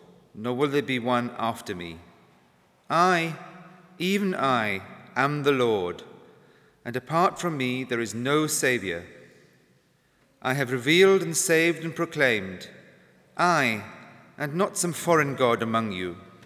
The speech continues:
You are my witnesses, declares the Lord, that I am God. Yes, and from ancient days I am he. No one can deliver out of my hand. When I act,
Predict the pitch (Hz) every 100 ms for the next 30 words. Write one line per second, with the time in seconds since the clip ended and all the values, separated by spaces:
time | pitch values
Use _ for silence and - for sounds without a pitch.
0 | - - _ _ _ 160 196 180 175 170
1 | 175 160 - 107 95 90 107 110 123 110
2 | 107 101 98 87 82 - - - - 117
3 | - 127 143 135 127 123 113 98 87 -
4 | - - - - _ _ _ _ - 117
5 | 156 175 - - - - - - - 120
6 | 135 131 - 165 185 196 175 165 135 113
7 | 107 - - 120 127 139 139 123 123 101
8 | 90 - - - - _ _ _ _ -
9 | 127 170 180 170 - 151 143 151 143 -
10 | 135 135 123 120 123 120 117 98 90 90
11 | - - - _ _ _ - 107 131 151
12 | 127 123 - -